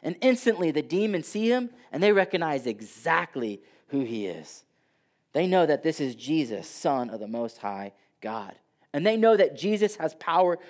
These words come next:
to torment them and to do with him as he pleases. And Jesus engages the demon and says, "What's your name?"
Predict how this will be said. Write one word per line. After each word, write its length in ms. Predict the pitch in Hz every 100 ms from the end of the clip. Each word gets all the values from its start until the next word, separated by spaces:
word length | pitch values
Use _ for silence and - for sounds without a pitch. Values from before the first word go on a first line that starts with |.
| -
to 100 | 160
torment 520 | - 196 202 226 233
them 240 | 240 240 233 -
and 100 | 160
to 60 | 147
do 260 | 113 214
with 160 | 226 220
him 180 | 220 208 -
as 320 | 190 196 196
he 320 | 202 190 196 - _
pleases. 720 | - 170 180 156 117 - - _ _ _ _ _ -
And 100 | 185
Jesus 380 | 190 220 233 -
engages 560 | 165 165 190 196 185
the 80 | 165
demon 400 | 139 135 131 127
and 80 | 123
says, 260 | 135 120
"What's 300 | 123 147 -
your 80 | 127
name?" 260 | 123 107